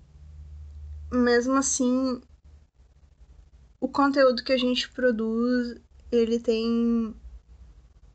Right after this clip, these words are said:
a, a essência dele é de uma qualidade assombrosa. Então a gente agradece muito que vocês tenham ficado,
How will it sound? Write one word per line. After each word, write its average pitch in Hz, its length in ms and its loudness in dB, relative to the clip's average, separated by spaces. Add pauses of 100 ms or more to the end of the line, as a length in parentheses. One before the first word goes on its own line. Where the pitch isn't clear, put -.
(1000)
a, 220 300 2
a 226 40 6
essência 240 460 2
dele 233 300 4
é 220 120 4
de 233 140 4
uma 220 140 4
qualidade 208 760 0
assombrosa. 185 880 0 (1400)
Então 214 460 -4
a 220 140 0
gente 220 320 -2
agradece 214 720 4
muito 214 600 -2 (480)
que - 120 -4
vocês 220 340 -2
tenham 220 300 -6
ficado, 214 680 -2